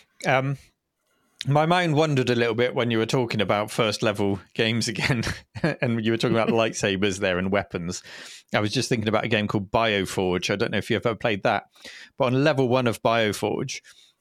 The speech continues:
Speaker 1: you had to escape from your little prison cell, and then you saw another prisoner whose arm had got cut off by a laser and wa-, and was on the floor outside the prison cell.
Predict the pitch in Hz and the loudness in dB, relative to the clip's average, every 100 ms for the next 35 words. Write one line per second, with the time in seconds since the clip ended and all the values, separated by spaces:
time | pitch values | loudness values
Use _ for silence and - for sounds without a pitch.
0 | - 110 104 113 117 101 - 127 - 120 | -4 0 2 0 0 -2 0 -2 -2 0
1 | 113 107 - - 107 104 95 104 92 104 | 2 0 0 -2 0 -2 -2 0 2 0
2 | 110 - - _ - 127 117 113 107 135 | -4 -14 -20 _ -6 -2 0 2 2 2
3 | 117 123 135 113 120 107 104 104 110 104 | 2 2 2 2 0 0 0 2 2 0
4 | - 127 127 110 - 101 - 107 - 92 | 0 0 2 0 0 -2 -2 -4 0 -2
5 | - 98 92 98 107 95 85 85 98 107 | -2 0 2 2 2 0 -2 -2 -4 -4
6 | 101 117 113 95 143 120 95 98 - 123 | 0 0 0 0 2 2 2 0 0 0
7 | 101 95 92 90 - 92 92 | -2 -4 -4 -4 -4 -2 -2